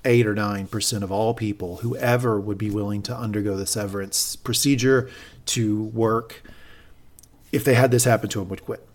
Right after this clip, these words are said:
Like, I, I'm almost a thousand percent sure that Mark would quit, uh, if this happened to him. I'm fairly certain, uh, we, anybody else, P D would have, any of these people. And it seems like something's going on with her that's so particular and peculiar that, like,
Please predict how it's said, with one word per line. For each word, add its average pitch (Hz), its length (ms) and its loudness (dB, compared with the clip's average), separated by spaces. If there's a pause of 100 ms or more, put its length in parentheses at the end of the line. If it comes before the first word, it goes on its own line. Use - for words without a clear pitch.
(100)
Like, 123 160 2
I, 135 300 6
I'm 113 480 0
almost 175 500 10
a 151 60 2
thousand 131 380 4
percent 117 320 -2
sure 107 200 0
that 101 140 -2
Mark 101 260 -2
would 95 160 -8
quit, - 320 -8 (100)
uh, 110 120 -2 (100)
if 107 140 -6
this 113 180 -2
happened 98 320 -4
to 98 80 -4
him. 147 260 6
I'm 92 280 -4 (240)
fairly 104 320 -2
certain, 104 500 -2 (100)
uh, 120 60 0
we, 117 180 -2 (220)
anybody 214 540 10
else, - 160 2
P 156 180 4
D 156 120 8
would 143 200 6
have, 139 140 4
any 202 260 6
of 135 140 6
these 120 180 2
people. 117 480 -6 (920)
And 131 160 0
it 123 120 -2
seems 175 360 6
like 156 360 2
something's 175 440 6
going 143 300 8
on 131 180 2
with 120 140 0
her 117 160 2
that's 104 180 -4
so 143 320 6
particular 143 600 0
and 110 80 -6
peculiar 120 420 0
that, 107 180 -6
like, 104 260 -6